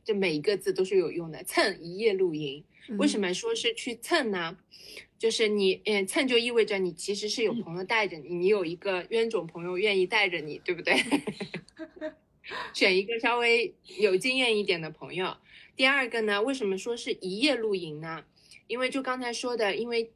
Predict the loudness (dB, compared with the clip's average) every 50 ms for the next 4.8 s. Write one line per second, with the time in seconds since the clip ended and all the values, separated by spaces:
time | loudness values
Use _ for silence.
0 | _ _ _ _ -10 -6 -4 -2 -2 -2 0 2 4 4 4 2 2 0 -2 -2
1 | -2 -2 0 0 0 2 0 0 0 -2 -2 -2 -2 -4 -4 -6 -6 -4 -6 -6
2 | -6 -6 -6 -4 -2 0 0 0 0 0 -2 -2 -2 -4 -4 -2 -2 -2 -4 -4
3 | -6 -8 -8 -8 -8 -8 -8 -4 -2 -2 -2 -2 -2 -4 -4 -2 -2 -2 -2 -4
4 | -6 -8 -8 -8 -10 -12 -12 -14 -14 -14 -14 -10 -8 -6 -6 -6